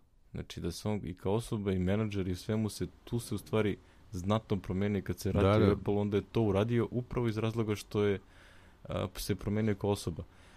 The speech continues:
Speaker 2: Prilično
Speaker 1: I
Speaker 2: se
Speaker 1: autor
Speaker 2: promenio,
Speaker 1: te
Speaker 2: da.
Speaker 1: knjige je sad skoro, a, taj link ću staviti u show notes, a, taj link je, a, čovjek je napisao da on, ona osoba koja je predstavljena u filmu, a, kroz ceo film,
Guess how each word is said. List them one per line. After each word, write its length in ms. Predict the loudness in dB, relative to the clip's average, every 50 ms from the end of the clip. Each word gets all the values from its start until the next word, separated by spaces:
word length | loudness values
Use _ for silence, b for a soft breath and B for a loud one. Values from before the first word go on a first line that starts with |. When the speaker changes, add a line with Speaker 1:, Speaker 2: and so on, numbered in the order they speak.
| b b
Speaker 2:
Prilično 440 | 4 4 6 6 4 4 2 0 0
Speaker 1:
I 20 |
Speaker 2:
se 120 | 2 4 4
Speaker 1:
autor 220 | 4 4 4 4
Speaker 2:
promenio, 200 | 4 4 6 6
Speaker 1:
te 100 | 6 6
Speaker 2:
da. 140 | 6 4 2
Speaker 1:
knjige 200 | 2 2 2 2
je 100 | 2 0
sad 300 | 0 0 0 0 0 0
skoro, 440 | -4 -10 -2 0 2 4 4 2 2 0
a, 220 | -2 -2 -2 -2 -4 -2
taj 140 | -2 -2 0
link 200 | 0 0 -2 -2
ću 120 | -4 -12
staviti 460 | -6 0 2 2 2 2 0 -2 -2 -2
u 60 | -2
show 260 | -4 -4 -2 0 2
notes, 460 | 2 2 2 2 0 -2 -10 -14 -12 -10
a, 280 | -6 -4 -4 -2 -2 -4 -6 -8 -14 -18 -6
taj 140 | -4 -2 0
link 260 | 0 0 -2 0 0
je, 100 | -2 -2 -2 -4
a, 120 | -6 -6 -6 -4
čovjek 280 | -2 0 0 0 0 0
je 60 | -2
napisao 440 | -2 0 -2 -4 -4 -2 -2 -2 0
da 260 | 2 2 0 0 0 b b b b b b b b b b b b b -20 -10 -2
on, 240 | 0 0 0 0 -4 -6
ona 240 | -2 -2 0 2 4 2
osoba 380 | 2 2 0 -4 -2 -2 -2
koja 160 | -2 0 0
je 60 | 0 0
predstavljena 560 | 2 2 2 2 2 -2 -4 -2 0 0 0
u 60 | -2
filmu, 460 | -4 -4 0 2 4 4 4 2 0 -6 -10 -20 -20 -20 -20 -20 -20 -20 -20 -20 -20 -12 -8
a, 160 | -6 -6 -6
kroz 220 | -2 -2 -2 -2
ceo 240 | -2 0 0 0 0
film, 300 | 0 -2 -2 0 0 -2